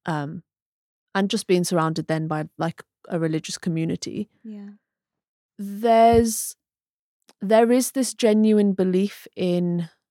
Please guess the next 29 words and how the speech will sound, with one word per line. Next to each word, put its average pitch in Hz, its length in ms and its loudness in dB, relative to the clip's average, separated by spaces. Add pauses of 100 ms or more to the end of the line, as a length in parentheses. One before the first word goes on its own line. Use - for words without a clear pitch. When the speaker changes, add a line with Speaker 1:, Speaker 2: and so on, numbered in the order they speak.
(1900)
Speaker 1:
you 185 420 -6
being 185 340 0
okay 180 400 -2
as 180 140 -2
long 175 200 0
as 175 140 -2
you 180 100 -2
follow 185 500 2 (680)
God, 202 300 0
or, - 140 -4
like, 180 180 -2
a 190 40 -2
belief, 220 320 0
'cause 202 160 -4
there's 185 140 2
the 190 80 0
Speaker 2:
Yeah. 175 100 4
Speaker 1:
idea 175 200 0
that - 120 -6
you 175 140 -2
will 175 160 2
then 170 180 2
be 180 120 0
protected 180 580 -8
and 180 220 -6
things 180 260 -4
will 175 100 -4
feel 180 440 -2
better 175 480 -6